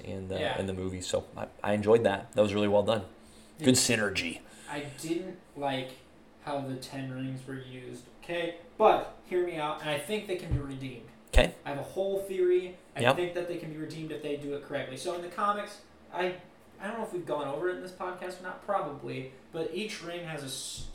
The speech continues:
Speaker 1: Yep.
Speaker 2: specific power
Speaker 1: Yep.
Speaker 2: unique
Speaker 1: And it's
Speaker 2: to itself.
Speaker 1: B T Dub's legitimate rings.
Speaker 2: And they are legitimate rings.
Speaker 1: Not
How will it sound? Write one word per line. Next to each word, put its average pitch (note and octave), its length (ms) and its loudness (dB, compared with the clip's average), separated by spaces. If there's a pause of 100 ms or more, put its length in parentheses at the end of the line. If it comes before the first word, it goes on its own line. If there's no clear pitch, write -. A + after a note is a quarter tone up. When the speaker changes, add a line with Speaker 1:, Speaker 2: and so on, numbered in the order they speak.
(160)
Speaker 1:
Yep. A#2 100 8
Speaker 2:
specific G3 440 -4
power D3+ 480 0
Speaker 1:
Yep. - 240 8
Speaker 2:
unique D#3 400 -6
Speaker 1:
And A3 100 10
it's - 140 6
Speaker 2:
to D3 100 -2
itself. C3 520 -4
Speaker 1:
B B2+ 120 -4
T - 120 -2
Dub's A#2 320 6
legitimate A2+ 400 4
rings. A2 760 2
Speaker 2:
And F3 120 4
they F#3 140 6
are F3 200 6
legitimate F3 600 2
rings. D3+ 280 -4
Speaker 1:
Not A2+ 320 2